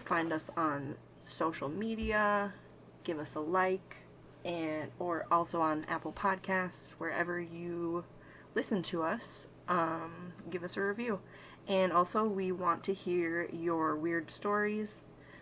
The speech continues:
weird, strange ghost stories, not ghost stories. We wanna hear your, your weird stories. So,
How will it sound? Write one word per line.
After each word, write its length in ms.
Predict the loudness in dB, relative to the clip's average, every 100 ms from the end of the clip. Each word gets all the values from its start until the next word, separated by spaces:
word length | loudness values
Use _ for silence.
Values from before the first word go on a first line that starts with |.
| -8
weird, 400 | 0 4 4 2
strange 1300 | -2 -8 0 2 2 0 0 -2 -2 -6 -8 -8 -10 -12 -18 -20 -6
ghost 220 | 0 0 2
stories, 840 | 2 4 4 4 2 0 -2 -8 0
not 260 | 0 0
ghost 220 | -2 -4
stories. 760 | -2 0 0 0 2 0 -2 -10 -14 -18 -8
We 80 | 2
wanna 120 | 2
hear 220 | 2 2 2
your, 300 | 2 2 0
your 160 | -2 0
weird 240 | -2 -6
stories. 480 | -8 -6 -4 -4 -8
So, 300 | -4 -2 -2